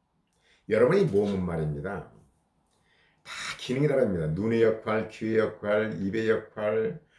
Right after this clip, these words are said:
손과 발의 역할, 장기들의 역할, 여러 가지. 그러나 중요하지 않다고 한 부분들이 사실상 더 중요합니다.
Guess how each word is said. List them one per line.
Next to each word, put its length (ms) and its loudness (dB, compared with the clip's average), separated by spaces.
손과 480 -2
발의 280 2
역할, 500 -2
장기들의 560 -6
역할, 320 -6
여러 300 -12
가지. 320 -6
그러나 460 -6
중요하지 840 4
않다고 480 -2
한 180 -2
부분들이 460 -6
사실상 400 -14
더 120 -12
중요합니다. 600 -10